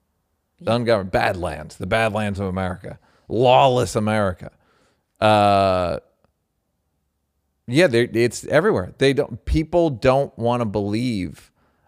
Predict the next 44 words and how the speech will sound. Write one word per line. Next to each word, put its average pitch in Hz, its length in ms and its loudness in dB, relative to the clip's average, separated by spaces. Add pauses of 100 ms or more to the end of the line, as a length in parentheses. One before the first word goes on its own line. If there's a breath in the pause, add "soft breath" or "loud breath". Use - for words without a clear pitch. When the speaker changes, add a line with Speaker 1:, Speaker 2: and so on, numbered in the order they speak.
(140)
Speaker 2:
I 214 280 2
don't 202 420 -2
believe 127 720 -2 (1300)
that 117 280 4
I 113 280 2
will, 107 520 -2
I 127 140 2
pr-, - 380 -6
the 139 200 -4
chances 214 320 -2
of 208 80 -4
me 185 120 -2
getting 147 260 0
corona 110 500 -2
are 95 320 -2 (1000)
pretty 113 220 -4
slim. 90 400 -12 (680)
I, 165 180 -2
if, 143 280 -2
if 143 220 -2
I 131 180 4
went 127 220 -2
to 117 60 -4
the 120 60 -6
beach, 156 320 -4
if 113 200 -4
I, 107 280 0 (160)
I've 190 240 0
walked 127 300 -4
to 107 60 -8
the 90 80 -8
boardwalk 95 460 -4
a - 80 -20 (120)
Speaker 1:
It's - 120 -16
Speaker 2:
couple 104 140 -6
Speaker 1:
because 294 160 0
you 311 60 0
Speaker 2:
times. 262 60 -2 (120)
Speaker 1:
live - 20 -6
a 202 220 2
more 175 240 -2
isolated 165 580 -8
life. - 280 -14
Speaker 2:
Yeah. 139 380 2